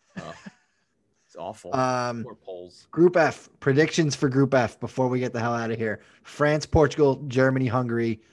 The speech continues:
Speaker 2: Who, give me your, you had France, Portugal, Germany, Hungary at the beginning of the tournament. What do you see after, with one game left to play?
Speaker 1: Um,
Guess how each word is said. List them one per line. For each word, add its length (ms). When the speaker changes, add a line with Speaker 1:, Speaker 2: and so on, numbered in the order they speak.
Speaker 2:
Who, 600
give 160
me 120
your, 520
you 140
had 360
France, 400
Portugal, 380
Germany, 560
Hungary 480
at 120
the 80
beginning 580
of 580
the 140
tournament. 500
What 180
do 80
you 140
see 340
after, 340
with 220
one 180
game 200
left 140
to 60
play? 220
Speaker 1:
Um, 680